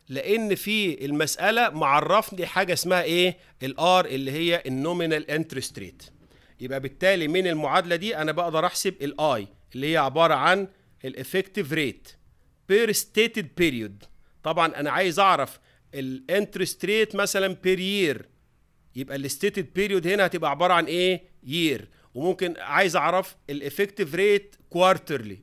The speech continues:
أو ال quarterly effective rate اللي هي معدل الفايدة الربع سنوية أو ال annual اللي هي السنوية. فبالتالي علشان أحسب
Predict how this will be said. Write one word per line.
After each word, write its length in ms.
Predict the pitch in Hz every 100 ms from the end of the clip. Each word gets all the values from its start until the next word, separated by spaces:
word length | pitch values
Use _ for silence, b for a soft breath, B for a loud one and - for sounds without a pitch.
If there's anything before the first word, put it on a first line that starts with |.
| _ -
أو 200 | 127 127
ال 60 | 127
quarterly 720 | - 190 196 196 170 175 151
effective 400 | - 180 - 139
rate 340 | 165 151 - - _ _ -
اللي 180 | 120 156
هي 160 | 160 -
معدل 400 | 135 180 156 151
الفايدة 560 | 135 - 190 196 196
الربع 320 | 147 170 165
سنوية 520 | 156 151 143 156 147 127
أو 240 | 156 180 160 _ _ -
ال 120 | 127 139
annual 280 | 170 170 160
اللي 240 | 147 139
هي 340 | 147 156 151 147
السنوية. 640 | - - 131 120 104 92 _ _ _ - _ b b b
فبالتالي 800 | 139 139 139 - 214 214 226 214 b b b
علشان 640 | - 135 143 - 202 220 208
أحسب 460 | 202 - - - 107